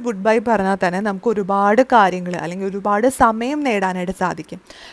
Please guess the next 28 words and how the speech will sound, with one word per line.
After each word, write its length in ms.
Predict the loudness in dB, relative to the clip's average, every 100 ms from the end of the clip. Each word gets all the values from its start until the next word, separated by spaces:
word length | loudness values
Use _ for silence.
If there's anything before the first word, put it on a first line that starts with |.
| 0
പെർഫെക്ഷനിസം 720 | 2 2 0 -2 0 2 2 2
ഒരിക്കലും 420 | 0 -6 -2 0 2 0
വേണ്ടാന്ന് 440 | 2 8 8 8 4
ഞാൻ 100 | 6 4
പറയില്ല, 280 | 4 -2 0
പെർഫെക്ഷനിസം 640 | 2 2 0 0 4 8 6 6
വേണം. 340 | 0 0 -2 -6 -12
പക്ഷേ 200 | -10 -8 -10
എല്ലാ 200 | -4 -2 0 -2
കാര്യത്തിലും 400 | -2 -4 -8 -8
നമ്മൾ 160 | -8 -10 -4
പെർഫെക്റ്റ് 420 | -4 -4 -10 -6 -6
ആയിട്ട് 160 | -4 -6 -6
ചെയ്യുള്ളൂ 360 | -6 -4 -6 -8
എന്ന് 120 | -8 -6
പറഞ്ഞ് 240 | -6 -6 -2
വാശി 220 | -2 -2 -4
പിടിച്ചിരുന്നാൽ 540 | -6 -4 -6 -4 -6 -6 -8 -16 -20 -18 -8
നമ്മൾ 160 | -4 -2 -2
വിചാരിക്കുന്നിടത്ത് 720 | 0 0 0 -6 -8 -8 -8 -2 0
കാര്യങ്ങളൊന്നും 540 | 0 -2 -8 -8 -6 -6
തീരില്ല. 340 | -6 -6 -6 -8 _ _ _ -12
ഇത് 100 | -8 -4
ഞാൻ 140 | -4 -4
എൻ്റെ 140 | -2 -2
അനുഭവത്തിൽ 480 | -4 -8 -8 -4 -4 -2
നിന്ന് 140 | 0 2
പറയുന്നതാണ്. 540 | 2 -2 -10 -10 -12